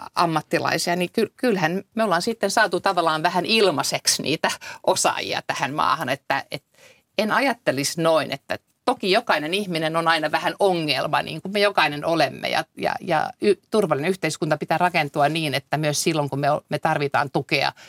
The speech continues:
niin kuin Sari Essayah täällä puhui, esimerkiksi lapsiperheistä ja muista, niin silloin sitä pitää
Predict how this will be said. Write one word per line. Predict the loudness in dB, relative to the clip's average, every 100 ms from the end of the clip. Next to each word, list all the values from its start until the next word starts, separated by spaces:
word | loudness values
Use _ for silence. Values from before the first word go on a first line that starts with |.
| -16 -4
niin | -2
kuin | 0
Sari | 0 2 2
Essayah | 2 -2
täällä | 0 -2 0
puhui, | -2 -2
esimerkiksi | -4 -2
lapsiperheistä | -2 -2 0 0 0 -2 -2 0 0
ja | 0
muista, | -2 -4 -6
niin | -6 -2
silloin | -2 0 -2
sitä | -2 -4
pitää | -2 0 0